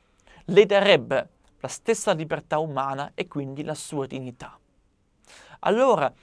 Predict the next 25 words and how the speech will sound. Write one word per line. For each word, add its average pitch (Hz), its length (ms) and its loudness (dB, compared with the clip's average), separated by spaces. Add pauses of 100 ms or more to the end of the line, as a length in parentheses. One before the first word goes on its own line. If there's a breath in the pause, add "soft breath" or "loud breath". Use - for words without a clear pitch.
(200 soft breath)
perché, 160 480 0 (260 soft breath)
ecco 170 300 -4
perché - 460 -4
Rosmini 151 600 -8
è - 120 -10
convinto 135 520 -8
che - 260 -6
solo 185 260 0
attraverso 165 640 -4
il - 40 -10
cristianesimo 160 1000 -10 (800)
avviene, 135 560 -4 (560 soft breath)
eh, 123 260 -2
la 127 160 0
creazione 139 760 -2 (260 soft breath)
di 147 140 -16 (160)
questa 143 640 0 (120)
base 143 480 -2
decisiva 147 800 -4
del 127 140 -8
fondamento 202 840 -2
del, 151 340 2 (220 loud breath)
della 160 160 2
nostra 170 300 -4
società - 600 -4